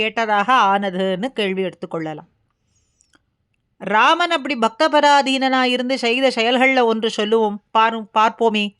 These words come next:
அப்படின்னு வால்மீகி கேட்க, வாலிவதத்தினுடைய உபபாதனத்தை சொல்றார். ராமன் வாலிவதம் செய்த செயல்தான் லோக பிரசித்தம்.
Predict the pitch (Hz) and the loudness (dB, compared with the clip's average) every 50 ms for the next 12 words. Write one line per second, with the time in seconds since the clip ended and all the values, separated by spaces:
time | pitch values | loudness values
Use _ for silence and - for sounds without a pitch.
0 | - 208 220 190 196 185 185 185 208 240 262 202 165 - 190 180 190 208 214 220 | -4 -4 -4 -2 -4 -6 -6 -6 -6 -4 -4 -4 -4 -6 -2 -2 -2 0 -2 -4
1 | 220 185 196 185 - 175 165 170 _ - 254 226 175 160 165 _ _ _ _ _ | -8 -8 -10 -8 -6 -8 -8 -6 _ -6 -6 -6 -6 -8 -12 _ _ _ _ _
2 | _ _ _ _ _ _ _ _ _ _ _ _ _ _ _ _ _ _ - 190 | _ _ _ _ _ _ _ _ _ _ _ _ _ _ _ _ _ _ 0 2
3 | 202 240 285 311 320 302 285 262 262 269 - 254 240 240 226 226 220 214 196 175 | 2 2 2 2 2 2 2 2 2 0 -2 -2 -2 0 0 0 0 0 -2 -2
4 | 170 247 247 240 220 247 247 247 233 214 202 185 - 202 220 - - 180 160 - | -2 -2 -2 0 2 2 2 2 0 -4 -4 -6 -6 -6 -6 -4 -6 -8 -8 -8
5 | 180 165 - _ _ _ _ _ _ _ _ _ _ _ _ _ _ _ _ _ | -10 -10 -10 _ _ _ _ _ _ _ _ _ _ _ _ _ _ _ _ _
6 | _ _ _ _ _ _ _ _ _ - 151 160 175 185 202 226 262 262 277 285 | _ _ _ _ _ _ _ _ _ -6 -2 2 2 4 4 4 4 2 0 -2
7 | 294 294 277 269 254 262 269 277 277 269 247 254 247 233 - 240 240 220 226 208 | 0 0 2 2 4 2 2 2 0 0 0 0 -2 -2 -2 -4 -2 -2 -4 -4
8 | - 214 214 220 214 202 220 262 277 226 185 196 214 208 233 220 - 190 175 - | -2 -4 -4 -4 -2 0 0 0 0 0 0 0 0 -2 -4 -4 -4 -6 -6 -6
9 | 202 - _ - 185 196 220 | -8 -6 _ -2 -2 -2 -2